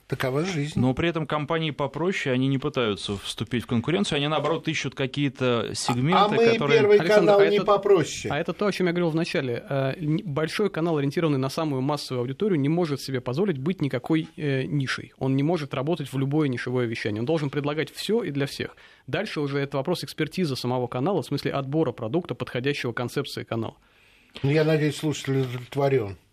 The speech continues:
Speaker 2: Да, ну вот, кстати, по поводу того, что вы тоже говорили, что канал российский, он ведь не только российский, вот из Испании нам Дмитрий пишет,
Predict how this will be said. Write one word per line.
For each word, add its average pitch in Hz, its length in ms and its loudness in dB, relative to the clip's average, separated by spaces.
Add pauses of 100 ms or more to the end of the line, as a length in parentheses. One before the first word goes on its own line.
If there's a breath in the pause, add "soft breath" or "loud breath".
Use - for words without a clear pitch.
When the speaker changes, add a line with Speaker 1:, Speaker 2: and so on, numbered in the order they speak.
Speaker 2:
Да, 120 440 0
ну 110 100 -4
вот, 156 220 -6
кстати, 151 400 -2
по 127 160 -2
поводу 135 520 0
того, 135 380 -2
что 127 220 0
вы 127 100 2
тоже 123 240 0
говорили, 135 460 0
что 107 340 -2
канал 127 540 0
российский, 127 680 0
он 147 240 -2
ведь 151 200 -4
не 156 100 0
только 180 320 -2
российский, 139 520 -2
вот 127 200 -2
из 135 160 0
Испании 143 480 0
нам 110 180 2
Дмитрий 113 420 0
пишет, 143 440 -2